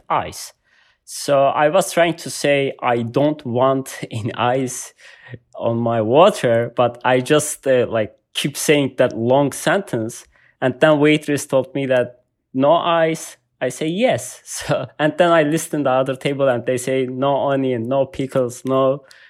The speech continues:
no, uh, no ice," for example. So <laughs> that makes me feeling, okay, I shouldn't keep, like, saying the long sentences. That's the first thing.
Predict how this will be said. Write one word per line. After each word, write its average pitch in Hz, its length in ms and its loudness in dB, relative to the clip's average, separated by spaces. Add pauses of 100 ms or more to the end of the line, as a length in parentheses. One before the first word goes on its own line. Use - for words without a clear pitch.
(140)
no, 135 400 4
uh, 110 600 -4 (360)
no 131 240 0
ice," 135 600 -2
for 104 120 -6
example. 113 520 -12 (260)
So 135 520 4 (300)
<laughs> - 300 -20
that - 220 4
makes 190 280 2
me 160 140 4
feeling, 147 580 0
okay, 123 240 0
I 120 180 2
shouldn't 123 540 -4
keep, - 280 -10
like, 110 280 -4 (280)
saying 120 480 -4
the 107 280 -2
long 107 400 -4
sentences. - 840 -10 (280)
That's 175 220 2
the 175 100 -4
first 123 320 -2
thing. 98 220 -8